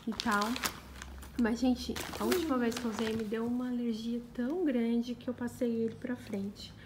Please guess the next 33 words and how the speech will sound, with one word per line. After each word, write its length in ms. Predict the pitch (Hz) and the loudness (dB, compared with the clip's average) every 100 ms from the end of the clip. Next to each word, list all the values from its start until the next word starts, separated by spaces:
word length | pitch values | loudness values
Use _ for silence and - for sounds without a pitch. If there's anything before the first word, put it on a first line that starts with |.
| - - - | -14 -12 -2
Meu 160 | 226 226 | 0 2
corpo 300 | 240 240 247 | 2 2 0
esquentou 840 | - 269 277 277 247 226 233 269 - - - - - | -4 2 2 2 4 6 6 2 -4 -14 -16 -16 -2
e 100 | 233 | 2
uma 160 | 240 247 | 4 2
coceira, 640 | 269 269 - 254 247 254 | 0 -2 2 6 6 6
sabe? 560 | 247 269 285 254 233 208 - - - - - | 2 4 4 4 2 0 -4 -16 -20 -12 -2
Do, 140 | 254 - | -2 4
no 200 | 262 277 | 4 6
corpo 280 | 302 320 403 | 6 6 4
inteiro, 440 | 415 311 254 202 | 4 6 6 4
porque 140 | - 226 | -2 0
eu 60 | |
usei, 180 | 220 233 | 2 4
né, 140 | 233 | 4
no 220 | 220 220 233 | 2 2 4
banho, 360 | 233 233 214 | 4 4 4
no 140 | 214 214 | 0 0
corpo, 500 | - 254 277 285 285 | 4 6 4 0 -4
então 240 | 277 277 | -2 -4
o 40 | |
corpo 360 | 269 320 381 392 | -2 0 2 2
inteiro 320 | 359 302 285 | 4 4 2
coçava. 600 | 285 277 - 208 202 208 | 0 -4 -2 -2 -2 -2
Então 260 | 208 - 220 | -4 -6 -6
eu 80 | 226 | -2
não 160 | 240 | -2
usei 180 | 240 240 | 0 -2
mais 500 | 247 220 220 240 240 | -2 -2 -4 -6 -6
e 120 | 233 - - | -8 -10 -10
passei 260 | 233 226 226 | -8 -4 -6
pra 160 | - 277 | -4 -8
frente. 420 | - 196 - | -8 -12 -12